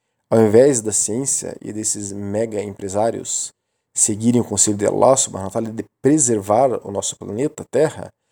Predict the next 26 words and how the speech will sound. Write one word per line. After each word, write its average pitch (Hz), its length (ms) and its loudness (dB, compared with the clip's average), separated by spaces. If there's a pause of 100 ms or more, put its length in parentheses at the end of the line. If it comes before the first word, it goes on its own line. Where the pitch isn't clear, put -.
(260)
eles 107 180 0
querem 107 280 4
destruir 139 600 0
o 117 80 0
nosso 95 260 -4
planeta 147 500 -4 (340)
e 147 120 -2
pular 147 380 4
para 147 180 -2
um 143 60 -4
outro 143 200 -4
planeta 139 480 -4
morando 127 420 -6
por 143 180 0
lá. 117 180 2 (380)
Allah, 107 360 0
subhanahu 98 360 -6
wa - 80 -10
ta'ala, 117 300 -2
criou 135 340 -6
o 165 40 -4
ser 117 180 -4
humano 120 280 -6
no 127 100 -6
planeta 120 280 -8
Terra. 120 440 -4